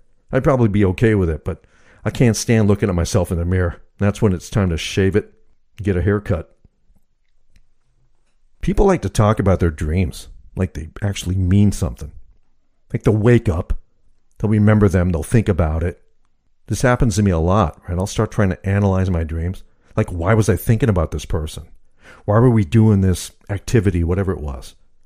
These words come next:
Why was I in this place? What does that mean, right? Is, is that my unconscious mind trying to tell me something? You wanna know what I think? I'll tell you what I think. I think we pack away a bunch of silly shit in our memories.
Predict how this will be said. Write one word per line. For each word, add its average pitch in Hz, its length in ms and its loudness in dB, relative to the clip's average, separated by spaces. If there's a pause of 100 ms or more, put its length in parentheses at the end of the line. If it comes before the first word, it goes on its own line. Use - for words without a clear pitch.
(260)
Why 113 140 2
was 127 160 4
I 120 60 4
in 117 300 2
this 98 140 2
place? - 640 -6 (680)
What 131 100 0
does 120 120 2
that 104 160 0
mean, 95 280 -2 (200)
right? 92 260 -6
Is, 92 120 -8 (140)
is 95 100 -6
that 123 200 0 (320)
my 120 180 2 (100)
unconscious 123 560 -2
mind 104 320 0
trying 110 220 0
to 87 80 -2
tell 101 220 0
me 104 120 2
something? 101 420 -4 (640)
You 143 80 -2
wanna 208 180 4
know 113 80 6
what 101 160 4
I 98 100 2
think? 90 400 -4 (840)
I'll 143 80 0
tell 156 160 4
you 110 80 6
what 87 100 2
I 87 40 -2
think. - 220 -8 (500)
I 160 120 2
think 135 320 0
we 160 80 4
pack 143 360 0
away 101 240 4
a 92 60 0
bunch 131 260 -2
of 92 80 -6
silly 151 320 0
shit - 340 -4
in 101 100 0
our 110 120 2
memories. 90 560 -2